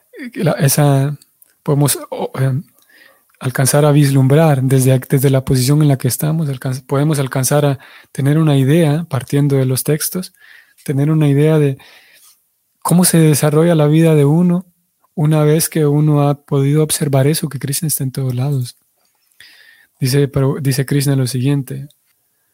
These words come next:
"Aquel que ejecuta su deber sin apego, entregándolo los resultados al Señor Supremo, no lo afecta la acción pecaminosa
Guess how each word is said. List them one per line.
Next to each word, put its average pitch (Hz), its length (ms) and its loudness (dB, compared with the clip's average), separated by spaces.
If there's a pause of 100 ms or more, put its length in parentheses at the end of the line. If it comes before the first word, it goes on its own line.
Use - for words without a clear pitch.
(1500)
"Aquel 185 360 -2
que 208 180 2
ejecuta 185 500 2
su - 160 2
deber 151 340 4
sin 151 220 2
apego, 143 460 0 (1000)
entregándolo 135 800 2
los 131 360 -2
resultados 139 680 0
al 127 120 0
Señor 131 340 -2
Supremo, 143 500 -2 (540)
no 139 260 4
lo 147 160 4
afecta 143 480 0
la 135 140 2
acción 135 440 -2
pecaminosa 135 840 -2